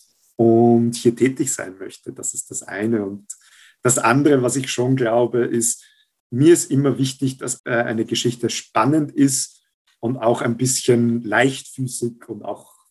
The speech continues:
der Humor darf nicht zu kurz kommen. Und ich glaube, das ist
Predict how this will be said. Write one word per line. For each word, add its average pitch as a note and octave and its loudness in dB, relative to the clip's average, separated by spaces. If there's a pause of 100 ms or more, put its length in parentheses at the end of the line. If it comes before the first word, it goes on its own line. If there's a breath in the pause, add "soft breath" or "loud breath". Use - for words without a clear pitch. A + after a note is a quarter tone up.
(140)
der G#2+ -6
Humor A#2 4 (580 loud breath)
darf - -12
nicht C3 0
zu A#2+ 0
kurz - 0
kommen. G#2 -4
Und G2+ -4
ich F#2+ -8
glaube, G2+ -4
das - -6
ist - -4